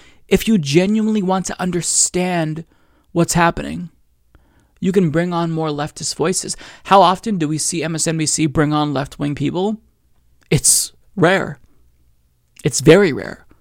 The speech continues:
On Meet the Press with Chuck Todd, he brings on right-wing panels all the time to talk about issues related to looting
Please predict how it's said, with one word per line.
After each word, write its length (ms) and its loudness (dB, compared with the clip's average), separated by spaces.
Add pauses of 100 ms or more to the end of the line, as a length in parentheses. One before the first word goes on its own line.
On 140 8
Meet 180 0
the 60 -4
Press 360 4
with 120 -4
Chuck 280 2
Todd, 320 4
he 180 -4
brings 300 4
on 360 2 (240)
right-wing 380 6
panels 300 0
all 180 0
the 60 2
time 440 0 (280)
to 80 -8
talk 200 6
about 220 4
issues 420 -2
related 340 0
to 80 0
looting 440 -4